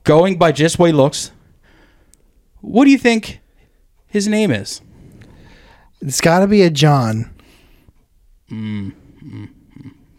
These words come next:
Speaker 1: Kind
Speaker 2: If
Speaker 1: of.
Speaker 2: that's not, if it's not his
Speaker 1: Kind of.
Speaker 2: acting name, it's definitely
Speaker 1: Kind
Speaker 2: his
Speaker 1: of.
Speaker 2: given name.
Speaker 1: Kind of. His name
Speaker 2: Hmm.
Speaker 1: is Michael Morrison.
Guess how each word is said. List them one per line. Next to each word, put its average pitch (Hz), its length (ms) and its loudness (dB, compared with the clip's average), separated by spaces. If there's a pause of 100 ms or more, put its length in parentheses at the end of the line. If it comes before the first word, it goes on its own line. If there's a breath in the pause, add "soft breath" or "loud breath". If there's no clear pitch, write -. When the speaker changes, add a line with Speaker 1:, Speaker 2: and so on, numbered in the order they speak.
(140)
Speaker 1:
Kind - 260 -4
Speaker 2:
If 151 60 2
Speaker 1:
of. - 40 -6
Speaker 2:
that's 170 220 2
not, 202 280 4
if 160 160 0
it's 170 160 2
not 202 200 4
his 190 100 4
Speaker 1:
Kind 156 100 0
of. 165 60 2
Speaker 2:
acting 175 300 2
name, 151 240 4
it's 143 100 0
definitely 160 260 4
Speaker 1:
Kind 160 60 4
Speaker 2:
his 147 80 0
Speaker 1:
of. 135 60 -6
Speaker 2:
given 143 280 2
name. 123 240 -2
Speaker 1:
Kind 113 220 0
of. - 180 -20 (840 loud breath)
His 240 200 2
name 143 340 2
Speaker 2:
Hmm. 123 380 -6 (420 soft breath)
Speaker 1:
is 117 140 -12
Michael 127 320 2
Morrison. 101 560 -8